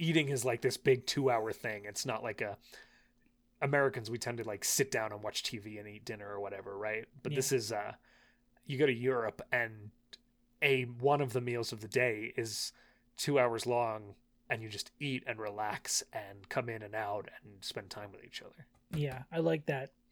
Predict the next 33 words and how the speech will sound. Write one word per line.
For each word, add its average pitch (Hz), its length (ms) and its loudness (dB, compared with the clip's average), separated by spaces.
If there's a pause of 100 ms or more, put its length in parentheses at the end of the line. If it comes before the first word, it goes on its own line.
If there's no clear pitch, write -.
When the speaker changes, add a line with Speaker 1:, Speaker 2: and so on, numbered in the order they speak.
(120)
Speaker 2:
concept 135 640 -8
or 156 80 -6
that 135 140 -8
idea 131 320 -8
of 127 80 -16
it. 139 120 -12 (960)
Um, 123 480 -12 (1120)
that's - 120 -16
awesome. 139 320 -14 (1200)
Speaker 1:
Cool. 92 460 -10 (1300)
Man, 151 200 2
I, 131 100 4
I, 156 100 2 (520)
do 147 120 0
they 180 120 12
need 180 300 6
other 185 220 8
holidays? 208 560 8
They've 151 180 10
got 185 160 10
the 170 60 4
normal 156 420 6
holidays. 120 380 2
Speaker 2:
They 175 80 4
got 233 180 6
birthdays. 135 500 0 (600)
Speaker 1:
They've 120 180 0
got 139 140 8
Speaker 2:
Do 175 60 8
they 175 100 8
Speaker 1:
birthdays. 139 80 8
Speaker 2:
celebrate, 165 560 6 (320)
uh, 131 480 -8